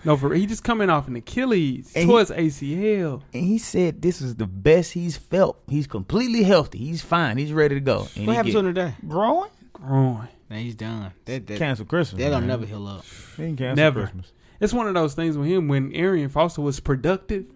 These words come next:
Speaker 2: When he was healthy, he was
Speaker 1: Ooh,
Speaker 2: cold.
Speaker 1: my God. And the
Speaker 2: Dude.
Speaker 1: thing is, he's never healthy, though.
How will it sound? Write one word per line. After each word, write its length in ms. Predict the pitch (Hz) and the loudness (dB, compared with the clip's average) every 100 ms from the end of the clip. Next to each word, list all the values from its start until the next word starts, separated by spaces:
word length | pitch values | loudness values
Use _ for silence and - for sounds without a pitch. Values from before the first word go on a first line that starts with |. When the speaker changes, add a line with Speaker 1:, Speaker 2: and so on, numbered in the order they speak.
| _ - | _ -8
Speaker 2:
When 120 | 104 | -4
he 60 | |
was 100 | 101 | -2
healthy, 300 | 107 143 139 | 2 2 0
he 160 | 107 107 | -6 -4
was 120 | 107 | -4
Speaker 1:
Ooh, 100 | 160 | -6
Speaker 2:
cold. 1000 | 165 185 190 190 196 123 - 190 160 113 | -4 -2 -2 0 4 4 4 2 0 -4
Speaker 1:
my 180 | - - - | -12 -18 -20
God. 480 | - 131 180 202 135 | -14 -6 0 0 0
And 220 | 123 151 | 4 4
the 60 | 113 | 4
Speaker 2:
Dude. 80 | 92 | 2
Speaker 1:
thing 140 | 226 214 | -2 0
is, 120 | 180 | 0
he's 160 | 196 156 | -2 0
never 260 | 196 156 | 0 0
healthy, 360 | 127 175 139 104 | 0 0 0 -8
though. 180 | - | -12